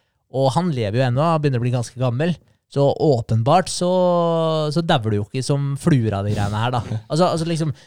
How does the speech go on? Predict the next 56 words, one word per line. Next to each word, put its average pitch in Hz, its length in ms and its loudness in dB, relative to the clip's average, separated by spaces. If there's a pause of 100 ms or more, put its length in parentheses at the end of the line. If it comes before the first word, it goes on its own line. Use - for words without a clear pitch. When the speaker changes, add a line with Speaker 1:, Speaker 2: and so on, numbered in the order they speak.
Speaker 1:
du 156 160 -2
trenger 110 400 -2
ikke 143 140 -4
å - 20 -6
tenke 147 240 -2
så 131 80 0
langt 123 340 0
før 101 360 0
det - 80 -4
på 123 80 -2
en 123 80 -2
måte 117 120 -6
begynner 110 220 -2
å 110 80 -2
slå 117 180 0
litt 117 300 -2
hull 98 240 -4
i 110 80 -4
den 110 160 -4
der, 104 240 -4
eh, 104 240 -4
skremselspropagandaen. 104 880 -6 (400)
Og 151 80 0
det, 160 160 2
og 156 160 -2
det 170 80 0
er 156 80 -2
det 151 60 2
jeg 139 100 -2
synes 139 140 -2
er 131 40 0
så 123 140 -6
synd, 156 240 2
fordi 143 260 0 (1200)
da 151 100 6 (180)
tenker 135 320 2
jo 131 60 2
de 120 160 2
automatisk 113 500 2
at, 117 220 -2
ja, 135 120 2
men 143 120 0
faen, 131 240 -2
de 127 100 0 (100)
politifolka, 117 540 -2
de 151 80 -4
snakker 143 240 0
jo 120 80 -4
bare 104 140 -2
bullshit. 107 480 -6 (240)
Så 123 100 -8
det 123 80 0
her 139 140 2
er 120 80 0
jo - 80 -10
ikke 117 180 -2